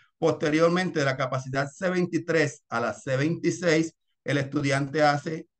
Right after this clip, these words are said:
un despeje, calcula la medida del ángulo,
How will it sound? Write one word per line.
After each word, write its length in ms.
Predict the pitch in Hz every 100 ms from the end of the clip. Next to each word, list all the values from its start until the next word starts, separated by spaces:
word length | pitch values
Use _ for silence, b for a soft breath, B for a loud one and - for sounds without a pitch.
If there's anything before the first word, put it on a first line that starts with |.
| _
un 220 | 135 135
despeje, 680 | 139 135 170 165 170 160 156
calcula 640 | 131 120 - 160 165 160
la 140 | 147 131
medida 260 | 120 127
del 200 | 143 151
ángulo, 500 | 160 165 175 180 175